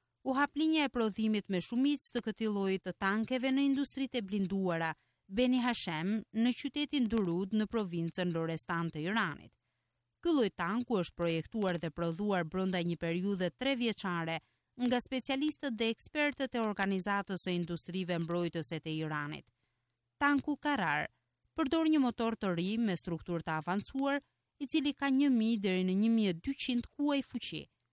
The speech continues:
Sistemi i kontrollit të zjarrit elektrooptik, sistemi për zbulimin e distancës me anë të lazerit,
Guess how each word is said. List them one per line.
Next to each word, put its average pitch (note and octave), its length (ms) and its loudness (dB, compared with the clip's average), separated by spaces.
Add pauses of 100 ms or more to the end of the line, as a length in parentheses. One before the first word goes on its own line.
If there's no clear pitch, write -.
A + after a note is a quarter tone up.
(420)
Sistemi G3 500 2
i E3+ 80 -6
kontrollit G#3+ 600 0
të F#3+ 120 -2
zjarrit F#3 520 0 (200)
elektrooptik, F#3 960 -2 (320)
sistemi D4+ 560 2
për A#3 180 0
zbulimin F#3+ 540 2
e F3 80 0
distancës F#3 720 -2 (140)
me G#3 180 2
anë F#3+ 280 0
të F3+ 100 -2
lazerit, D#3+ 560 -4